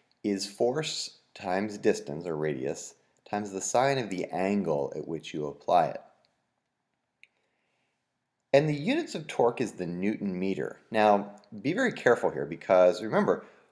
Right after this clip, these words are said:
force times distance, that was also work, okay, which is in joules. But torque is not in joules. Okay, this is important. Even though a joule and a Newton meter are actually the same type of unit,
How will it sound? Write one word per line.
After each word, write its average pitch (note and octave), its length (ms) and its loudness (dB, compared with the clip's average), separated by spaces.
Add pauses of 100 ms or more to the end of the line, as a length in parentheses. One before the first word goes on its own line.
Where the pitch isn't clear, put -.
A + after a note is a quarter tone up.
(240)
force G#3+ 320 0
times D3+ 320 0
distance, C3 480 -4
that - 220 0
was A2+ 120 -4
also G#2 360 2
work, - 500 2 (460)
okay, E2 120 -4
which E2+ 220 -4
is F2+ 140 -8
in F2+ 160 -8
joules. G2+ 500 -2 (220)
But - 240 -4
torque C3+ 540 4 (360)
is G2+ 180 -2
not G2+ 320 6
in F2 140 2
joules. D#2 460 -6 (420)
Okay, D2 80 -8
this F2+ 140 -10
is A#2+ 160 -6
important. A2+ 560 0
Even E3+ 320 0
though A2 300 8
a - 100 0
joule F#2+ 500 2
and E2 220 -4
a E2 80 -4
Newton F2+ 340 -2
meter D2+ 200 -4
are D2+ 40 2
actually E2+ 320 2
the D2+ 100 -10
same F2+ 360 -6
type E2 240 -2
of C2+ 120 -10
unit, F2+ 320 -8